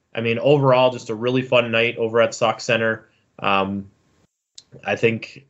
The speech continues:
I think it was probably one of my favorite nights, because even though it was a long night and, you know, we, we were there till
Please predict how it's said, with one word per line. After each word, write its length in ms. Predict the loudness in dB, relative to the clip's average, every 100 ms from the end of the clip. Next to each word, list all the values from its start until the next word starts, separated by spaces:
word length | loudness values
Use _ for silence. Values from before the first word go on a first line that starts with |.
| _
I 100 | -2
think 200 | 0 -2
it 100 | -4
was 140 | -8 -4
probably 320 | 0 0 0
one 160 | -2
of 60 | 0
my 160 | 0 0
favorite 360 | 0 -2 -2
nights, 300 | 0 -2 -2
because 360 | -10 -6 -2 -2
even 240 | -2 0 4
though 180 | 6 6
it 100 | 4
was 120 | -2
a 80 | -2
long 400 | -2 -2 -2 0
night 340 | 2 0 -4
and, 380 | -8 -8 -10 -8
you 100 | -4
know, 160 | -2
we, 220 | 0 -2 -2
we 80 | -2
were 140 | 0
there 160 | 0 0
till 400 | 2 4 2